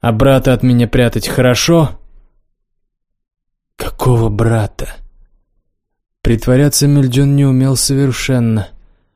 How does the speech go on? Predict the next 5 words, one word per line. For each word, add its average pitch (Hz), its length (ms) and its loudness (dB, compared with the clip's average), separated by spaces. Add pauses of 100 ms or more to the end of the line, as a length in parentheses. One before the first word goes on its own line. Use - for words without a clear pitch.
(760)
«Нюргуна, 135 840 2 (680)
не 117 160 0
твое 135 380 4
дело. 127 500 2 (720)
Мое, 143 720 4